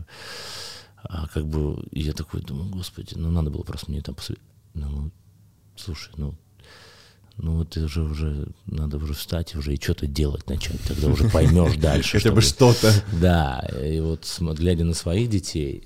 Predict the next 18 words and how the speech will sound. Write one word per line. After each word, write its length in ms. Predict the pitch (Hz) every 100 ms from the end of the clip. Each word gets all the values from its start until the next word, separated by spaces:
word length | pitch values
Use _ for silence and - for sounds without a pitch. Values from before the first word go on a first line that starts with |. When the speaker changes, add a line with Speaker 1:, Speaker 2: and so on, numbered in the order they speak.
| -
Speaker 1:
э, 640 | - 76 71 69 60 50 50 - - -
старших 500 | - - 76 76 - 80
особенно, 800 | - 90 92 95 85 - 50 50 50 58
да, 180 | 82
я 140 | 82 82
вижу 340 | 80 82 78
там, 180 | - 78
что 180 | - - - - - -
как 160 | - -
только 200 | 117 101
они 140 | 85
начали 360 | 85 85 - -
что-то 300 | - - 73
делать, 460 | 73 104 110 - - - - - -
прям 260 | - 69 76
начали, 580 | 76 69 - 67 65 - _ - - - - _ _ _ _ _ - - _ _
это 260 | - 85 76
сразу 440 | - 85 78